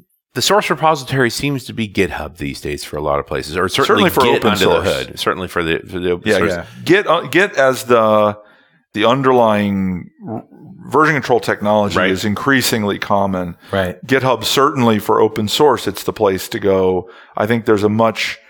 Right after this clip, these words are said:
Speaker 2: a much more healthy competition among a number of vendors, us and GitLab and, and GitHub and Atlassian and,
Speaker 3: Mm.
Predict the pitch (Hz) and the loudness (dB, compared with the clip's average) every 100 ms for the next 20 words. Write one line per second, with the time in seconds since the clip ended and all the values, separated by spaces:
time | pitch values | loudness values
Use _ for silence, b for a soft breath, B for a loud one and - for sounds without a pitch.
0 | b b b 113 117 123 123 104 87 123 | b b b 0 0 0 0 0 0 0
1 | 131 - 117 - 107 - - 131 113 110 | 0 0 -4 -2 -4 -4 -2 2 2 0
2 | 95 95 95 B B B - 107 107 101 | 0 -4 -8 B B B -2 0 0 0
3 | 110 135 117 107 98 92 92 90 98 101 | 0 2 2 2 2 0 -2 0 2 2
4 | 98 - 90 90 110 101 95 95 90 87 | 0 -4 -4 -2 0 2 2 2 0 -4
5 | 87 87 - - 90 107 101 101 98 80 | -8 -10 -12 -12 -4 -2 0 0 0 -2
6 | 73 101 104 101 - 98 95 90 78 80 | -4 -2 0 -2 -6 -6 -4 -4 -6 -8
7 | 82 92 87 82 | -10 -10 -10 -10